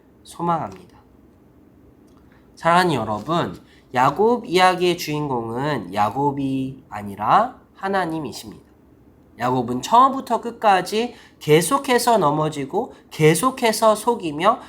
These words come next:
계속해서 헛된 것을 쫓아갑니다. 변하는 것 같다가도 다시 제자리 걸음이고 하나님을 바라보는 것 같으면서도 오로지 자신의 삶을 바라봅니다.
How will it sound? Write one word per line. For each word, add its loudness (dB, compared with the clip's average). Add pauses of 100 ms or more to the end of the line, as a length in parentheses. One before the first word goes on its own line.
(140)
계속해서 2
헛된 -2
것을 -4 (160)
쫓아갑니다. -2 (840)
변하는 2
것 2
같다가도 2 (140)
다시 -2
제자리 0
걸음이고 -8 (720)
하나님을 2
바라보는 2
것 0
같으면서도 -2 (280)
오로지 0
자신의 -2
삶을 0 (240)
바라봅니다. -4